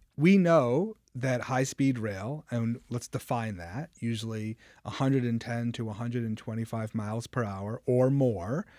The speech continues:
um, is something that we're seeing in other states. Florida, California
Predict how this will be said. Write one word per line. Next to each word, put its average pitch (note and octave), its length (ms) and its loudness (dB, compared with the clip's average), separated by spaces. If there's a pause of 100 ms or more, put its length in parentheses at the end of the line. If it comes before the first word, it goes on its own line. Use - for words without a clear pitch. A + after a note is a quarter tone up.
(320)
um, A#2 440 -2
is B2+ 140 0
something C3 360 0
that A#2+ 120 -2
we're B2 120 -4
seeing A#2+ 420 -2
in G#2 200 -4
other A#2 200 -2
states. - 560 -4 (240)
Florida, B2 600 2 (340)
California A2+ 920 -4